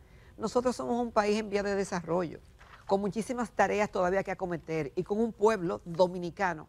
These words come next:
al que hay que cumplirle. Y esa brecha tan grande que todavía sigue existiendo es una responsabilidad del gobierno, de las autoridades, primeramente con los dominicanos, con nuestros compatriotas, primeramente.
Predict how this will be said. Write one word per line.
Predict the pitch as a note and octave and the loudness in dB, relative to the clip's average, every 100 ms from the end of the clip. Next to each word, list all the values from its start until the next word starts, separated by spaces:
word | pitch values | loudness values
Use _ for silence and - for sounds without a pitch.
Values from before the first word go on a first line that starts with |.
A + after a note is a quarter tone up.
| _ | _
al | D#3 | -6
que | C#3+ | -6
hay | D#3+ | -10
que | F3 | -10
cumplirle. | E3+ D3+ F3+ G3 F#3 D#3 D3 - - - - - - - - | -12 -14 -6 0 0 0 -4 -6 -18 -20 -20 -20 -20 -20 -14
Y | F#3+ G3 | -4 0
esa | G#3 A#3+ | 0 2
brecha | A#3 A#3 A3+ A3 | 2 2 2 -2
tan | G3 F#3 | -2 0
grande | F#3 F#3 F3 F3 | 2 2 0 -4
que | E3 | -6
todavía | D#3 D#3+ F3+ | -4 -2 -2
sigue | E3+ F#3 | -4 -8
existiendo | F3 G3 F#3 - E3+ D3 - - | -8 -10 -12 -8 -6 -6 -10 -8
es | E3+ | -10
una | - F#3+ | -6 -4
responsabilidad | F3+ F3+ F3 - E3 D#3+ D#3+ E3+ | -4 -4 -8 -4 -2 -2 0 0
del | E3 C#3 E3+ E3 - - - F#3 | -2 -2 0 0 -4 -10 -4 2
gobierno, | A3 F#3+ F#3 F3 E3+ F3 | 2 4 2 2 -2 -10
de | D#3 | -4
las | E3+ F#3+ | -4 -4
autoridades, | F3 G3 F3 E3 E3+ F3+ - - - - | -4 0 2 2 0 -6 -10 -20 -20 -2
primeramente | A3 A#3 C4 B3+ B3+ B3 B3 | 2 4 4 4 0 2 0
con | G#3 | 2
los | G3 E3+ | -2 -2
dominicanos, | D#3+ D3+ D3 C3+ F2+ - - - - - - - - | -4 -6 -6 -4 -6 -6 -20 -20 -20 -20 -20 -20 -2
con | - F#3 | 2 4
nuestros | F#3 E3 | 2 -2
compatriotas, | F3+ E3+ E3 D#3+ E3 D3 - | 0 2 2 2 2 2 0
primeramente. | - D#3 E3+ G#3+ A#3+ G#3 C3+ - | -2 2 4 4 2 0 -2 -10